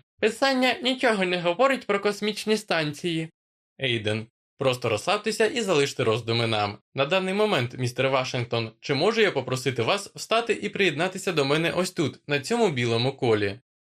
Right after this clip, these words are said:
Джордж Вашингтон. Я... я гадаю, що так. Хто ці інші? Ейден вказує на Юджина. Ейден. Це Юджин, він мій бос. Джордж Вашингтон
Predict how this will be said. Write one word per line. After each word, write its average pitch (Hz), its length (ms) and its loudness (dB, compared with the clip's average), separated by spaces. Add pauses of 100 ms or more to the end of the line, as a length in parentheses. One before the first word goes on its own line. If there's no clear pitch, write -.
(100)
Джордж 123 280 0
Вашингтон. 113 640 -2 (240)
Я... 220 420 0 (160)
я 262 160 0
гадаю, 262 340 4
що 262 140 0
так. 120 380 -4 (100)
Хто - 240 -2
ці - 300 -4
інші? 123 520 -2 (400)
Ейден 214 260 2
вказує 113 500 0
на 120 100 0
Юджина. 107 640 -2 (280)
Ейден. 107 420 -2 (260)
Це 214 240 2
Юджин, 110 640 -2
він 202 280 -2
мій 143 160 0
бос. 104 440 0 (320)
Джордж 143 260 0
Вашингтон 113 580 -2